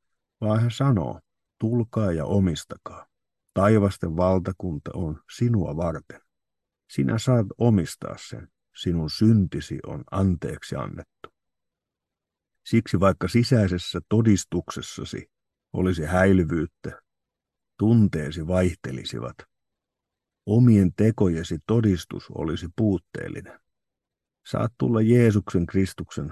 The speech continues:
alttarille ja saarnastuolin ääreen, omistaa hänessä kaiken ja olla varma, sillä Jeesus ei valehtele.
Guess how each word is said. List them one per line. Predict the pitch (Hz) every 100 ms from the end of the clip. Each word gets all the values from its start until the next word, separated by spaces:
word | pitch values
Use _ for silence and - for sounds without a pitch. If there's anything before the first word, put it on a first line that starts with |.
| 71
alttarille | - 95 90 - 95 90 80 78
ja | 76 82 -
saarnastuolin | - 104 95 87 - 87 85 78
ääreen, | 87 82 71 73 85 _ _
omistaa | - 113 123 - - 57
hänessä | 87 110 101 - 95
kaiken | 110 107 90 76 60
ja |
olla | 87 85 87
varma, | 120 113 76 - - _ _ _ _ _ _ _ _
sillä | - 113
Jeesus | 113 131 127 90 69 - - _
ei | 92 85
valehtele. | 104 87 - - -